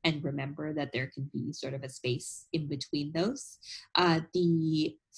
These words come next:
formal versus informal, particularly how it relates to kind of control over that experience,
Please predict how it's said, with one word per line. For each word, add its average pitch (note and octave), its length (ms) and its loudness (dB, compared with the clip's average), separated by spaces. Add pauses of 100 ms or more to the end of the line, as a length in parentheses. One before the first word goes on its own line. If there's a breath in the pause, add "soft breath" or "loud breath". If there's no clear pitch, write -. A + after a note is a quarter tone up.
(140)
formal F#3 540 4
versus E3 440 -4
informal, E3 840 0
particularly D#3 760 -2
how D3 180 -2
it - 160 -4
relates - 460 2
to - 80 -2
kind C#3 220 -2
of C3 160 0
control D#3 600 0
over E3+ 200 2
that E3 200 2
experience, F3+ 840 2